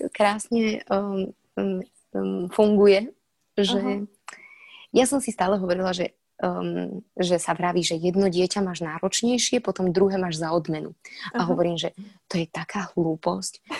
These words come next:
Speaker 1: že to si ne-, že to si nebudem toto hovoriť,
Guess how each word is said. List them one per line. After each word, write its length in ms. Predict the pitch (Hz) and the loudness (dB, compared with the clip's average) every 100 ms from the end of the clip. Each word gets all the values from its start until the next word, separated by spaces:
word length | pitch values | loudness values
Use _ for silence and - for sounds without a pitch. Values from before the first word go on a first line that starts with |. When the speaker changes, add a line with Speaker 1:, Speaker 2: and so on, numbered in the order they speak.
| - | -8
Speaker 1:
že 160 | 165 165 | -8 -8
to 80 | |
si 160 | - - | -4 0
ne-, 320 | 175 180 - | 0 0 -4
že 240 | - - - | -4 -4 0
to 160 | 185 | 0
si 160 | - 180 | 2 2
nebudem 480 | 180 175 208 185 - | 4 4 4 2 0
toto 160 | - | -4
hovoriť, 760 | 170 165 170 202 180 - - 180 | -2 -2 2 2 0 -6 -14 -8